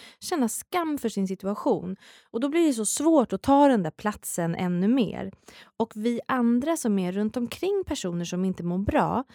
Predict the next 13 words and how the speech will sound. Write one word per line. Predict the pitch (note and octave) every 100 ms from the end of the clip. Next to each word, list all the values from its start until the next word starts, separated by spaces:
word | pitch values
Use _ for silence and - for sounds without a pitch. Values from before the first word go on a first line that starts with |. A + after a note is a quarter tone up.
| - - - _ _
jag | - A3+
tror | -
att | F#4+ -
vi, | G#3 G#3+ G#3 - _ _ -
de | D4
allra | D4+ F#3+
flesta | F3+ E4+ F4 - F#3+
vill | F3+ F#3+ F3 F3 F#3 - -
egentligen | G3 E3 E3 F3+ E3+ E3+ F#3
väl, | C#4+ G#3+ - A#3+ B3+ - _ -
men | A3
vi | A3 A3+
kan | - C4